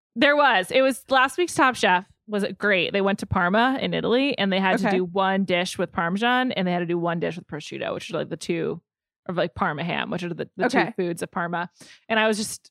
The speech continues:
Speaker 1: I was like, and then I went to Zabar's and I bought, like, two different soft cheeses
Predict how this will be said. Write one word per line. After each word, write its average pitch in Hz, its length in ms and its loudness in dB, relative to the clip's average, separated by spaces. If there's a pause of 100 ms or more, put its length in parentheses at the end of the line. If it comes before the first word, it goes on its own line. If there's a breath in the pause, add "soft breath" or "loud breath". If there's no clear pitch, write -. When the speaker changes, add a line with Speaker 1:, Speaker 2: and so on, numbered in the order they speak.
Speaker 1:
I 220 120 4
was 214 100 0
like, 214 160 -2
and 220 100 0
then 226 120 4
I 226 60 2
went 220 120 2
to 226 80 0
Zabar's 196 480 0
and 190 80 -6
I 180 60 -4
bought, 185 260 -2
like, 180 140 -6 (100)
two 208 240 -14
different 190 380 -4 (100)
soft 185 420 -4
cheeses 175 640 -8